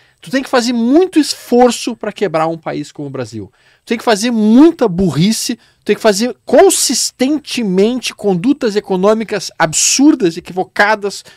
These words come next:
roubalheiras, corrupção, pra você realmente conseguir quebrar o país. Então, assim, não foi o Plano Real quem salvou o país.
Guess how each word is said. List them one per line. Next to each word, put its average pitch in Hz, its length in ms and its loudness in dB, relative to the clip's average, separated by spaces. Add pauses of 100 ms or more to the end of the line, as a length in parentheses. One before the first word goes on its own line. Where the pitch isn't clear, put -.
(140)
roubalheiras, 196 760 4
corrupção, 214 720 0 (300)
pra 170 120 -2
você 165 260 -4
realmente 175 460 -4
conseguir 156 300 -12
quebrar 151 200 -12
o - 60 -18
país. - 340 -20 (640)
Então, 160 200 -4
assim, 208 200 -6
não 220 160 -2
foi 311 200 0
o 285 60 -2
Plano 202 360 0
Real 143 480 -2
quem 123 400 -10 (640)
salvou 123 680 -4
o 104 60 -14
país. - 560 -20